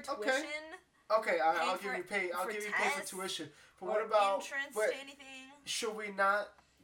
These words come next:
Speaker 1: be
Speaker 2: We
Speaker 1: tipping?
Speaker 2: say Z instead of Z. No one else says
Speaker 1: That's
Speaker 2: Z.
Speaker 1: true. That's true.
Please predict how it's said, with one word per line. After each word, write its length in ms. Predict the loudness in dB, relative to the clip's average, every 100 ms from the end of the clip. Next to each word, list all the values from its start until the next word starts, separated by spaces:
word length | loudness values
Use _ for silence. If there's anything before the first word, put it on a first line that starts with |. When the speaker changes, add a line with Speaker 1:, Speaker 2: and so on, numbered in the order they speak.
| -16
Speaker 1:
be 340 | -12 -12 -12 -10
Speaker 2:
We 80 | 0
Speaker 1:
tipping? 240 | 4 4
Speaker 2:
say 160 | 2 -4 -8
Z 340 | -10 -6 -6 -6
instead 260 | -8 -8 -8
of 60 | -6
Z. 640 | -4 -2 -2 -4 -10 -14 -6
No 140 | -2
one 200 | -2 -2
else 220 | 0 -2 -4
says 100 | -8
Speaker 1:
That's 140 | -8
Speaker 2:
Z. 100 | -6 -6
Speaker 1:
true. 100 | -6 -8 -12 _ _ -10
That's 180 | -10
true. 240 | -8 -8